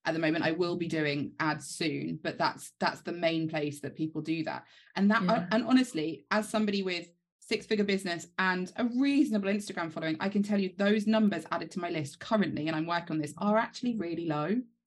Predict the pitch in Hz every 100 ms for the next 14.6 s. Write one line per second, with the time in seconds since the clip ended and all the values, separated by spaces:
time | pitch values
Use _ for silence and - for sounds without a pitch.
0 | _ 226 220 214 208 202 208 214 202 202
1 | 196 196 170 147 156 196 - _ _ _
2 | _ _ _ - - 190 175 170 170 160
3 | - - 156 151 143 170 - _ 196 175
4 | 160 - _ _ _ _ - 233 370 -
5 | 254 302 320 269 254 220 226 214 156 143
6 | 214 247 247 - - 165 165 156 180 330
7 | - _ _ _ _ _ - 247 185 175
8 | 180 254 - 214 160 - 202 - - 233
9 | 233 208 - 107 95 196 226 - 202 254
10 | 294 320 - 302 247 247 240 - 196 208
11 | - _ 202 214 190 190 202 185 160 -
12 | 165 147 156 - 156 147 147 139 - -
13 | _ _ _ - 214 196 175 170 - 233
14 | 196 170 143 120 151 -